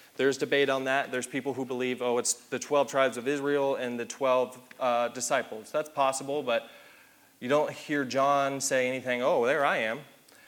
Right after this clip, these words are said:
Uh, and so also, if you understand numbers in the Bible and their significance, twelve and twelve don't,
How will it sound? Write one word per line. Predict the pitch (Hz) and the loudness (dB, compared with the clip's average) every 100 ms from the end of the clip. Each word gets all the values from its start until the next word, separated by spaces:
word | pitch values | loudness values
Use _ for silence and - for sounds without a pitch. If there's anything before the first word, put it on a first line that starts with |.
| - - - | -20 -12 0
Uh, | 120 117 117 - | 2 4 2 0
and | 127 120 120 - - - - | 0 0 -2 -6 -10 -20 -10
so | - 139 123 - - - - _ _ - - | 6 6 6 0 -16 -20 -20 _ _ -18 6
also, | 160 170 170 156 143 | 10 10 8 6 6
if | 131 | 4
you | 139 | 0
understand | 143 139 - 139 127 | 0 -2 -2 -2 0
numbers | 135 156 151 151 139 | 0 0 0 0 0
in | |
the | 139 | -2
Bible | 123 131 127 127 | 2 2 2 -2
and | 123 | -2
their | |
significance, | 110 117 113 139 139 - 127 127 | -4 -6 -6 -6 -6 -6 -6 -6
twelve | - - 151 143 131 | -8 0 4 6 4
and | 117 | 0
twelve | - 147 139 127 117 117 | -4 2 2 2 0 -2
don't, | 120 120 | -4 -4